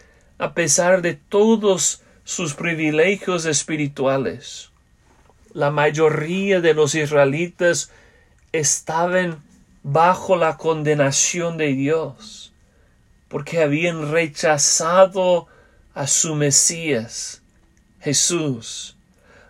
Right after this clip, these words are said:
A pesar de todo lo que Dios había hecho por Israel a través de los siglos, todavía no confiaron en Jesús como el Cristo.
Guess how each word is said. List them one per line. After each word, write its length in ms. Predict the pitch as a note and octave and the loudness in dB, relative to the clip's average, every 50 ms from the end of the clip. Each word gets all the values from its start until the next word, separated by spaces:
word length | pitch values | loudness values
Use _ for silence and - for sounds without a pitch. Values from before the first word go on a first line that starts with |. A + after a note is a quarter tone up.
| _ - | _ -4
A 160 | E3 - - | -4 -2 0
pesar 560 | F#3 F3 D#3 - - F3 E3+ F#3 G3 F#3+ F3 | -2 0 2 2 2 2 4 4 4 4 4
de 140 | F3 F3 - | 0 -2 -2
todo 640 | - _ - F#3 G3 G#3 G#3+ G#3+ G#3 F#3+ F#3+ F3+ | -4 _ -2 0 4 4 4 4 4 2 0 0
lo 160 | E3+ E3+ D#3+ | 2 0 0
que 220 | D3 - E3 D3+ C#3+ | 0 -2 -4 -4 -2
Dios 400 | C#3 D3+ D3+ E3+ F#3+ F3+ F3+ - | -2 -2 -2 -2 0 0 0 0
había 320 | F3 D#3+ D#3+ E3 D#3 D3+ | 0 0 2 2 4 4
hecho 460 | D#3 E3+ F#3+ - - - F3 D#3+ D3 | 4 4 2 0 0 0 -2 -2 -2
por 180 | - E3 E3 D3+ | -4 -4 -4 -2
Israel 720 | D3+ D3+ C#3+ - - D#3+ D3+ D3+ E3 F3 F3+ F3 E3 D#3 D3+ - - - - _ | -2 -4 -4 -4 -2 0 2 4 6 6 6 6 6 2 -2 -8 -18 -20 -20 _
a 160 | - F3 D3+ - | -4 -4 0 2
través 400 | D#3 D3+ D3 D3 D#3 F3 F3 E3 | 4 6 6 6 6 4 4 2
de 100 | F3 E3+ | 0 2
los 220 | D#3+ D#3+ D3 C#3+ | 2 2 2 2
siglos, 680 | - - - F#3+ G3+ G3+ F3+ F3+ F#3 F3+ E3+ D3 - - - - - _ _ _ _ | -2 -2 -4 -4 -6 -6 -6 -4 0 0 0 0 -2 -8 -18 -20 -20 _ _ _ _
todavía 640 | - F#3 F3+ F3+ E3+ D#3+ D#3 D#3 E3+ F3 G3 G3 F#3 | 0 0 2 4 4 4 2 0 -2 -2 0 0 0
no 380 | E3+ E3 D#3+ F3 F#3+ A3 A3+ A3 | -2 -4 -2 0 0 0 0 0
confiaron 960 | - G3 G3 F#3 E3 C#3+ - - - F3 F3 F3 F3 F#3 G3+ G3 F#3 E3+ E3 | 0 0 0 0 -2 -8 -12 -10 -8 -4 -2 -2 0 0 0 0 0 0 0
en 180 | E3 D#3+ D#3+ | -2 -2 -2
Jesús 560 | E3 E3 D3+ - - - G3 G#3 A3+ A3 - - | -4 -2 -2 -2 -2 -2 0 0 2 2 0 0
como 240 | - F#3+ F3 F3 | -2 -4 -2 -2
el 120 | F3+ F3 - | -2 -4 -4
Cristo. 720 | - G3 G#3 A#3 A3+ A3+ - - - A3+ - - D3+ D3 | -6 -4 -2 -2 0 0 -2 -2 -4 -6 -6 -6 -10 -14